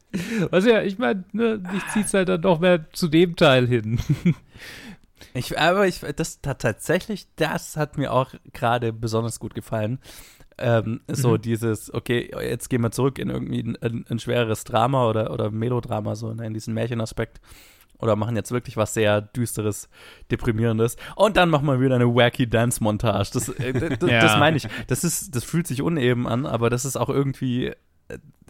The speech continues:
Speaker 2: das ist irgendwie sehr, was ich an diesem Film schätze, dass er halt einfach d-, das macht und sich das einfach traut und einfach so, ähm, ja,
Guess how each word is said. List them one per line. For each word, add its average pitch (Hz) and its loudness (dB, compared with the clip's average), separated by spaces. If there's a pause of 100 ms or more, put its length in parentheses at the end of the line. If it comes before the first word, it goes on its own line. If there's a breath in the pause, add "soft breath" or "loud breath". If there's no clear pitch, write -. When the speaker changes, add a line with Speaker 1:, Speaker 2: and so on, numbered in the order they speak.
(200)
Speaker 2:
das 123 -4
ist 117 -6
irgendwie 127 -2
sehr, 123 4
was 120 2
ich 117 -2
an 113 0
diesem 113 -4
Film 107 -2
schätze, 113 -2
dass 104 0
er 107 0
halt 104 2
einfach 107 -4 (720 soft breath)
d-, 113 -4
das 117 0
macht 113 0
und 110 -4
sich - -8
das - -4
einfach 107 -2
traut 107 0
und 101 -6 (160)
einfach 110 -2
so, 107 0 (540 loud breath)
ähm, 101 2 (360)
ja, 143 -6